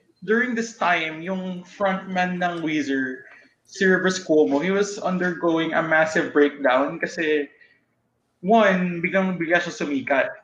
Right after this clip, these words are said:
Kasi yung debut album ng Weezer, it suddenly became so popular and Weezer,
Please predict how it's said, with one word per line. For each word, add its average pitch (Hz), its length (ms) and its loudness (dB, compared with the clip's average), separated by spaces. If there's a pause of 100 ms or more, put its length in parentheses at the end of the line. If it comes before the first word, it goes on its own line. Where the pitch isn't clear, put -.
(120)
Kasi 156 680 -2
yung 180 300 -6
debut 196 260 2
album 170 320 2
ng 165 160 -4
Weezer, 135 480 -2 (840)
it 196 140 -2
suddenly 226 300 2
became 202 300 0
so 170 200 0
popular 139 520 0
and 143 220 -2
Weezer, 151 420 -4